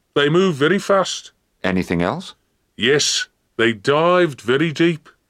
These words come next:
Speaker 2: Can you tell me what they looked like?
Speaker 1: Yes. You won't believe this,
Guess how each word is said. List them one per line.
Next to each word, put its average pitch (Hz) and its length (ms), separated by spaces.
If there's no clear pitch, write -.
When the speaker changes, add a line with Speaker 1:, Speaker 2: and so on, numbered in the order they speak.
Speaker 2:
Can 185 240
you 240 140
tell 175 180
me 139 160
what 127 300
they 127 160
looked 120 360
like? - 460
Speaker 1:
Yes. 160 580
You 113 140
won't 175 260
believe 165 380
this, 147 400